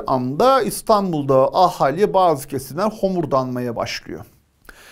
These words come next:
Takiyüddin Mehmet ve öğrencileri göğü gözlemlerken melekleri röntgenledikleri için Cenab-ı Allah bizi cezalandırdı ve bu musibete,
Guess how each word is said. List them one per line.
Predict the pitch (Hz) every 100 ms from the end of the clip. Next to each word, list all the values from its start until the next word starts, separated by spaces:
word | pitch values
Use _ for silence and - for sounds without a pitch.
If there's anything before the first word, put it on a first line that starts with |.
| - _
Takiyüddin | - 185 311 349 359
Mehmet | 330 302 285 370 370
ve | 320
öğrencileri | 277 247 247 247 240 208 214 226 233 190 123 - _ _ _ _ -
göğü | 214 285 320
gözlemlerken | 262 247 185 220 220 175 190 254 - 180 151
melekleri | 135 156 202 240 240 - 247 269
röntgenledikleri | 233 226 220 - 214 214 202 - 220 359 359
için | - - 226 262 349 294
Cenab-ı | 196 185 180 170 170
Allah | 165 160 165 202 240 - -
bizi | 160 147
cezalandırdı | 147 139 139 139 131 123 123 117 220 311 - - -
ve | 147
bu | 277
musibete, | 277 - 165 139 117 180 240